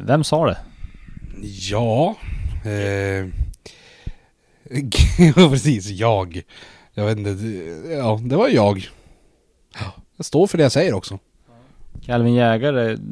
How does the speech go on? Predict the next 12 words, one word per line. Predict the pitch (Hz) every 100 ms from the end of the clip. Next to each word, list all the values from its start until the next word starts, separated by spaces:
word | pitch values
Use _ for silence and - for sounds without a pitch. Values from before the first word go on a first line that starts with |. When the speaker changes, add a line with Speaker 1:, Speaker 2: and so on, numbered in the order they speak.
| 113
Speaker 1:
från, | 117 107 104 101
eh, | 101
ungdomslaget | 107 101 98 127 117 98 -
gjorde | 95 95
ju | 95 98
då | 98 95 - 101 - 135 - -
bejublad | 107 127 113 120 131 107 92 87 95 95 - -
premiär, | 104 92 90 82 82 - - -
eh, | 50 50
senast | - 98 92 92
mot | 110
Borås. | 98 107 107 98 -